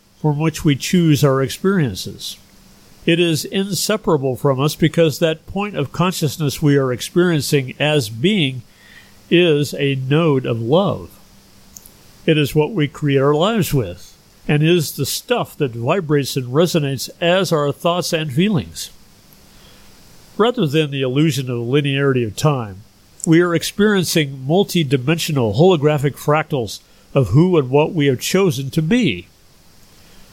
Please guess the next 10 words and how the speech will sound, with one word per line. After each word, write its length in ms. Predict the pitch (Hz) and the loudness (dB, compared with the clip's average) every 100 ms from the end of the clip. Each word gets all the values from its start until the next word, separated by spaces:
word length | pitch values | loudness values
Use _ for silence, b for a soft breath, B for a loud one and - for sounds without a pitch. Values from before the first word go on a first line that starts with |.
| b b - | b b -2
We 100 | 170 | 0
construct 600 | 160 160 - - 208 - | 2 0 -2 -2 -4 0
our 140 | 170 143 | 0 0
being 500 | 127 165 170 117 113 | 0 0 2 -2 -6
from 220 | 143 131 | -6 -4
a 60 | |
vast 580 | 120 117 147 165 147 - | -4 -2 0 0 -2 -6
library 640 | 135 135 160 135 131 127 123 | -2 0 0 0 -4 -4 -4
of 100 | 127 | 0
archetypes 720 | 151 151 - 135 120 - | 0 0 -4 -4 -4 -8